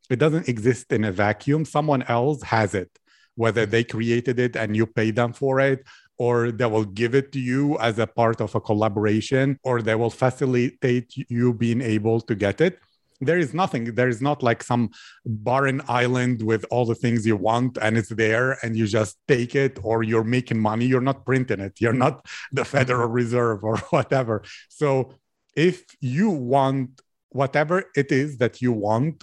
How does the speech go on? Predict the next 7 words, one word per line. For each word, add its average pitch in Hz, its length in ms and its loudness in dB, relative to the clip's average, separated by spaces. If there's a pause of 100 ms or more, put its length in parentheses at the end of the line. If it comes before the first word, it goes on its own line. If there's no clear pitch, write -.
the 117 180 4
success - 420 -2
you 147 100 0
want, 147 300 0
listeners, 156 720 0
well, 143 400 0 (360)
they 135 240 2